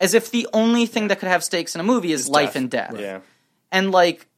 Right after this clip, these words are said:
Speaker 1: that, that's not the case. I think few prequels are smart enough about understanding how to get stakes when you know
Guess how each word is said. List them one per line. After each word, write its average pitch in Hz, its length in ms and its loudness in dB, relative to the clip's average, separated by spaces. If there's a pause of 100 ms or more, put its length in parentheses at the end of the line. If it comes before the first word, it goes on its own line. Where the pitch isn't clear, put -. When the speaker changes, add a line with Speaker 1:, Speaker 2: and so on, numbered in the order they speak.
(320)
Speaker 1:
that, 208 300 -2
that's 220 260 4
not 196 340 4
the 208 80 -4
case. 120 400 -8
I 175 80 2
think 196 180 -8
few 220 240 -8
prequels 196 640 -4 (140)
are 156 260 2
smart 180 480 0
enough 180 260 0
about 147 280 -2 (480)
understanding 151 760 -4 (400)
how 147 220 -2
to 147 220 -12
get 151 340 -2
stakes - 800 -6
when 147 380 -4
you 147 160 -4
know 143 560 0